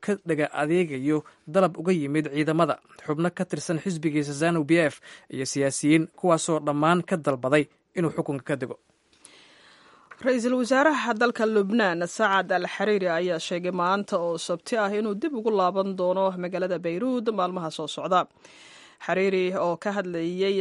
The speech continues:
Speaker 2: qasriga madaxtooyada Faransiiska ee magaalada Paris oo uu ku sugan yahay ayaa sheegay inuu dalkiisa ku laaban doono Arbacada si uu uga qayb galo xuska maalinta madax bannaanida Lubnaan.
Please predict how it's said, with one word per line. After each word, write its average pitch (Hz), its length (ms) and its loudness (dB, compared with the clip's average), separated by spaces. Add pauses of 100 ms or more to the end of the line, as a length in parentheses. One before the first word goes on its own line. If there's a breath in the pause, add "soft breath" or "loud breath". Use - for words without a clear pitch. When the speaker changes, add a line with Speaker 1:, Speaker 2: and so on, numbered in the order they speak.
(120)
Speaker 2:
qasriga 190 340 -4
madaxtooyada 180 560 -6
Faransiiska 180 680 -8
ee 170 60 -4
magaalada 170 460 -4
Paris 208 600 -2
oo 202 240 0
uu 190 60 -2
ku 254 120 -6
sugan 202 300 -2
yahay 190 320 0
ayaa 185 240 0
sheegay 208 480 -2
inuu 277 140 -2
dalkiisa 208 460 -4
ku - 140 -10
laaban 180 340 0
doono 180 220 0
Arbacada 180 540 -2
si - 160 -6
uu 202 100 0
uga 208 160 -2
qayb 190 240 -4
galo 190 300 4 (480 loud breath)
xuska 196 580 4
maalinta 196 460 0
madax 175 240 -6
bannaanida 180 480 -2
Lubnaan. 165 540 -2